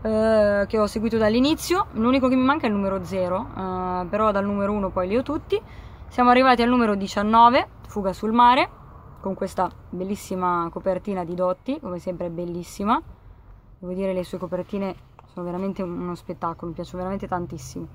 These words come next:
Quindi abbiamo soggetto e sceneggiatura di Mauro Boselli, disegni di Michele Rubini,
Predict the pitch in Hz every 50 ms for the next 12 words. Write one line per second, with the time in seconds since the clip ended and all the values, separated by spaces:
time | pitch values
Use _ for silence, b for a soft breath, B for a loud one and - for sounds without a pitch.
0 | b b b b b b b b b b b b b - - - 320 277 254 226
1 | 202 202 180 156 180 175 170 - - 233 214 285 302 294 - 285 262 - 277 269
2 | 269 262 233 262 247 262 262 233 196 185 190 185 180 175 175 175 185 185 226 233
3 | 254 320 339 359 359 359 392 415 - 214 208 202 190 220 214 214 202 185 190 190
4 | 190 180 - 196 185 190 196 214 240 247 294 311 320 339 359